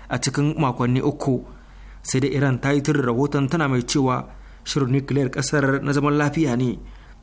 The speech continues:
Wani bincike da ƙwararru suka gudanar ya nuna cewa ƙasashe sittin na duniya kan iya fuskantar babbar barazana ga sha'anin samar da abinci kafin nan da shekarar dubu biyu da arba'in da biyar. Binciken da cibiyar Verisk Maplecroft ta Birtaniya ta gudanar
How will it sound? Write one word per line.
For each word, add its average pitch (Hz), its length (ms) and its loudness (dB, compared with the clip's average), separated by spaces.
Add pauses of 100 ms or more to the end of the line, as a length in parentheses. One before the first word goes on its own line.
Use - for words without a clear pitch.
(680)
Wani 208 140 2
bincike 214 640 2
da 180 80 2
ƙwararru 170 400 2
suka 196 180 2
gudanar 180 320 2
ya 190 120 4
nuna 220 180 2
cewa 180 400 2
ƙasashe 214 320 -2
sittin 190 280 0
na 190 160 4
duniya 196 440 2
kan 147 140 0
iya 190 140 2
fuskantar 190 460 0
babbar 151 300 0
barazana 139 560 0 (480)
ga 120 100 0
sha'anin 151 440 2
samar 160 280 2
da 151 140 2
abinci 123 460 0
kafin 123 260 0
nan 156 120 2
da 135 80 2
shekarar 135 340 0
dubu 151 160 2
biyu 165 180 0
da - 80 0
arba'in 131 300 0
da 131 180 0
biyar. 123 400 0 (720)
Binciken 131 480 2
da 120 80 -2
cibiyar 135 640 2
Verisk 139 640 -2 (160)
Maplecroft 165 680 2
ta 175 160 2
Birtaniya 160 480 2
ta 127 140 0
gudanar 123 420 2